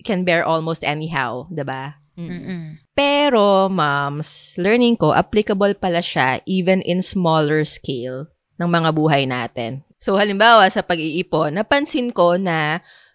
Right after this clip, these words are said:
Speaker 1: nakakapag-ipon lang ako pag meron akong specific na pinag-iipunan. Pag iniisip ko lang na, "Ah, gusto kong mag-ipon," for some <laughs> reason, hindi tumataas yung ipon ko, ma'am.
Speaker 3: Mm-hmm.
Speaker 1: Pero pag may kailangan akong bayaran,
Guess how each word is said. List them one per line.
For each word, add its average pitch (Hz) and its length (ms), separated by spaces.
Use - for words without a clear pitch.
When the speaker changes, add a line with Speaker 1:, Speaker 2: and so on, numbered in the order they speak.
Speaker 1:
nakakapag-ipon 277 880
lang 220 220
ako 180 240
pag 247 160
meron 269 240
akong 262 160
specific - 1120
na 214 140
pinag-iipunan. 156 1300
Pag 311 220
iniisip 359 320
ko 269 100
lang 262 160
na, 247 100
"Ah, 277 160
gusto 262 200
kong 240 240
mag-ipon," 202 440
for 285 220
some 302 420
<laughs> 285 40
reason, 190 580
hindi 311 280
tumataas 247 640
yung 214 100
ipon 170 380
ko, 160 160
ma'am. 156 400
Speaker 3:
Mm-hmm. 196 440
Speaker 1:
Pero 339 200
pag 339 160
may 349 140
kailangan 320 440
akong 302 260
bayaran, 175 1000